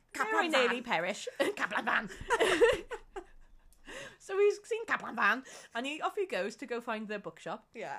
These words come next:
Speaker 2: And he's outside the bookshop, and he's looking, and he's like, "Well, this isn't books. There's all, like, fashion, lady fashion from, like, the fifties style in the window."
Speaker 1: More fashion.
Speaker 2: More
Speaker 1: More
Speaker 2: fashion.
Speaker 1: fashion.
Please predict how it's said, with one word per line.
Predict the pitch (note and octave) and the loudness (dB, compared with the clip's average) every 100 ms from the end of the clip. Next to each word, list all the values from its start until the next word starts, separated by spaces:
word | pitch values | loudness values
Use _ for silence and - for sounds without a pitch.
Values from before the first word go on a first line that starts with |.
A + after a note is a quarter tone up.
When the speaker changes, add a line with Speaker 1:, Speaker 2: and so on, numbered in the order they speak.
| G3+ | -6
Speaker 2:
And | G3+ | -6
he's | A3+ | -4
outside | A#4+ D4+ F#3 | -6 -6 -8
the | |
bookshop, | D#3+ - G3+ G#3+ | -12 -10 -10 -8
and | C4+ | -8
he's | C#4+ | -8
looking, | D#4 C4 A3 | -8 -8 -6
and | |
he's | A#3+ B3 | -8 -4
like, | B3 - _ _ _ _ _ _ _ _ | -4 -6 _ _ _ _ _ _ _ _
"Well, | G#3 A3+ A3 | -14 -10 -10
this | A#3+ | -12
isn't | A#3+ G#3 G#3 | -14 -12 -10
books. | D3+ - - | -12 -12 -8
There's | G#3 | -4
all, | A#3+ | -2
like, | A#3 G#3+ - - | -2 -6 -8 -6
fashion, | B3 - F3+ D#3+ D#3 _ - | -6 -6 -10 -10 -16 _ -14
lady | G3+ G3 F#3+ | -10 -8 -10
fashion | F#3+ F#3 F3 | -10 -10 -12
from, | D#3+ E3+ | -14 -14
like, | |
the | E3+ | -12
fifties | A#3+ A#3 E3 C3+ D3 | -14 -14 -16 -16 -16
style | - A2 C#2+ D3 _ _ _ - | -14 -12 -12 -16 _ _ _ -14
in | G#3+ G3+ G3+ G3+ | -8 -8 -6 -6
the | G3+ G3+ | -4 -4
window." | A#3+ D4 G#4+ B4+ | -4 -8 -10 -12
Speaker 1:
More | D3+ - | -18 -18
fashion. | F#3 - C3+ A2 - | -20 -14 -16 -14 -10
Speaker 2:
More | G3 | -4
Speaker 1:
More | F#3+ | -2
Speaker 2:
fashion. | F3 A#3 B3 F#3+ | -2 -6 -4 -6
Speaker 1:
fashion. | A#3 | -8